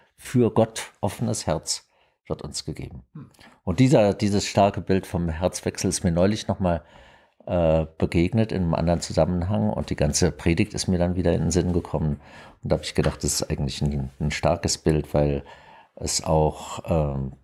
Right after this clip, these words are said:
Speaker 1: den Glauben selber als etwas ansieht, was nicht nur sozusagen Traditions- behaftet und rückwärtsgewandt ist, sondern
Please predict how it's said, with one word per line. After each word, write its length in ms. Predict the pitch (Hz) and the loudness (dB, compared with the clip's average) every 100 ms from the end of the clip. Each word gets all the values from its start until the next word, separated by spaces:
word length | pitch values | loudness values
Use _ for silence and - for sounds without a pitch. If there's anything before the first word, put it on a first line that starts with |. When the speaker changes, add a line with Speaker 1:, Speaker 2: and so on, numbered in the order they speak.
| - | -2
Speaker 1:
den 160 | 78 | -2
Glauben 400 | 78 73 87 196 | 0 2 2 2
selber 560 | 95 90 98 110 98 92 | 0 2 2 4 4 2
als 180 | 71 - | -2 -6
etwas 300 | - - - | -8 -6 -6
ansieht, 400 | - 82 82 - | -4 -4 -4 -4
was 160 | 80 | -4
nicht 180 | 92 85 | -4 -2
nur 220 | 85 78 76 - - - | 0 0 -2 -8 -20 -12
sozusagen 500 | - - 90 78 76 | -10 -2 0 0 -4
Traditions- 1000 | - 95 85 - - 82 107 - - - - - _ _ | -2 -2 -2 -4 -2 0 2 2 -2 -6 -18 -20 _ _
behaftet 600 | - 92 104 - - 107 | -2 2 2 0 0 0
und 180 | - - | 0 0
rückwärtsgewandt 880 | 104 - 110 101 - 95 90 92 90 | 0 2 2 2 -2 -2 0 -2 -4
ist, 340 | - 87 - | -6 -4 -2
sondern 480 | 82 80 78 76 69 | 0 2 2 0 -4